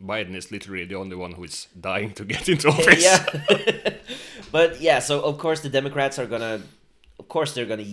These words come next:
Speaker 2: use this record turnout to s-, to try to paint themselves as having much stronger support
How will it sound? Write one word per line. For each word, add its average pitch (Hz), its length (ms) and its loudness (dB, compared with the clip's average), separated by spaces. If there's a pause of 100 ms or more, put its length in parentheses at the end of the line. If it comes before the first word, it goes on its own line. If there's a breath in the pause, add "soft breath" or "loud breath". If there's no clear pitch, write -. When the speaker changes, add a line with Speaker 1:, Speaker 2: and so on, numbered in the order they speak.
(120)
Speaker 2:
use 127 140 -8
this - 600 -8
record 117 340 -6
turnout 107 520 -6
to 101 320 -12
s-, - 200 -16 (380 soft breath)
to 104 480 -10 (180)
try 120 160 -8
to 107 80 -10
paint 117 300 -12
themselves 110 420 -8
as 101 160 -10
having 104 540 -10 (120)
much 117 440 -8
stronger 110 420 -10
support - 560 -10